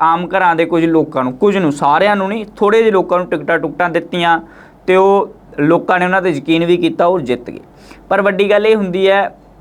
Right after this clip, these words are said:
ਕਿ ਚਾਹੇ ਛੋਟੇ ਘਰਾਂ ਦੇ ਲੋਕ ਹੋਣ, ਚਾਹੇ ਵੱਡੇ ਘਰਾਂ ਦੇ ਲੋਕ ਹੋਣ, ਰਾਜਨੀਤੀ ਦੇ ਅੰਦਰ ਪੋਲੀਟੀਕਲ ਟ੍ਰੇਨਿੰਗ ਬਹੁਤ ਜ਼ਰੂਰੀ ਹੁੰਦੀ ਹੈ, ਪੋਲੀਟੀਕਲ ਸਕੂਲਿੰਗ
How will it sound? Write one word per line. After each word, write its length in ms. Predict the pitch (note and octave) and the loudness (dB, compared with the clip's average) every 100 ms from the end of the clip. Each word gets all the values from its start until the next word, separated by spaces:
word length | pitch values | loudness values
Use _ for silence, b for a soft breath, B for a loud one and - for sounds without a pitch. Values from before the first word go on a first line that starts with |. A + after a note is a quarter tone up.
| - - - - | -20 -20 -20 -2
ਕਿ 100 | F#3+ | 0
ਚਾਹੇ 380 | F#3+ F#3+ G3+ F3+ | 2 0 0 -2
ਛੋਟੇ 320 | - F3 F3+ G3+ | -2 0 0 0
ਘਰਾਂ 240 | G#3 G3+ | 2 2
ਦੇ 80 | F#3 | 2
ਲੋਕ 240 | F#3 F3+ G3 | 2 0 0
ਹੋਣ, 220 | G3+ G3 | -2 -2
ਚਾਹੇ 240 | G3 G#3 | -2 -2
ਵੱਡੇ 320 | F3 B2+ A#2+ | 0 0 -2
ਘਰਾਂ 220 | B2 C3+ A2 | -2 -2 -4
ਦੇ 80 | |
ਲੋਕ 180 | D#2+ - | -8 -16
ਹੋਣ, 800 | - - - - - - - C#3 | -20 -20 -20 -20 -20 -20 -8 -4
ਰਾਜਨੀਤੀ 640 | D3 E3 F#3 G3+ G#3 G#3+ G#3 | 0 2 2 0 -4 -2 2
ਦੇ 200 | G3+ F#3+ | 2 2
ਅੰਦਰ 280 | F3+ G3 | 2 0
ਪੋਲੀਟੀਕਲ 580 | G3 G3 G3 G#3 G3+ G3+ | 0 -2 -2 0 0 0
ਟ੍ਰੇਨਿੰਗ 480 | G3 F3+ F3 F#3 F3+ C#3 | 0 -2 -2 0 -4 -4
ਬਹੁਤ 280 | C#3+ F3 F3+ | 0 0 0
ਜ਼ਰੂਰੀ 360 | C#3+ B2+ A2+ A2+ | 0 -2 -4 -6
ਹੁੰਦੀ 300 | A2+ A2+ C#3+ | -8 -2 -2
ਹੈ, 80 | D#3+ | -2
ਪੋਲੀਟੀਕਲ 520 | - E3+ F3+ F3+ F3+ | -2 -2 -2 0 -2
ਸਕੂਲਿੰਗ 600 | - - F#3+ G#3 G3 | -2 -10 0 2 2